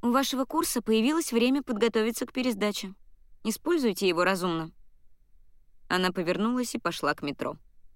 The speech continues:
Как должен поступить безжалостный, бессердечный, неумолимый педагог. Настоящий дракон. Масарский что-то лепетал ей вслед о прошлых жизнях, но это уже было неинтересно.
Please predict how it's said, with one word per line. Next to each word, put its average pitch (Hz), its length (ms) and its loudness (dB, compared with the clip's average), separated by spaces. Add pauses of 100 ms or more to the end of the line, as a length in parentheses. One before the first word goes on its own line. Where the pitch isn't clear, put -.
(300)
Как 151 300 0
должен 156 400 2
поступить 160 580 -4
безжалостный, 156 920 -2
бессердечный, 180 1040 -2 (280)
неумолимый 175 720 4
педагог. 135 540 -2 (440)
Настоящий 143 720 -2
дракон. 156 480 0 (960)
Масарский 202 640 0
что-то 208 280 0
лепетал 220 460 0
ей 170 220 0
вслед 175 460 0
о 156 60 -2
прошлых 151 480 -2
жизнях, 233 500 0 (460)
но 220 140 0
это 247 240 0
уже 180 200 2
было 190 240 0
неинтересно. 156 760 -4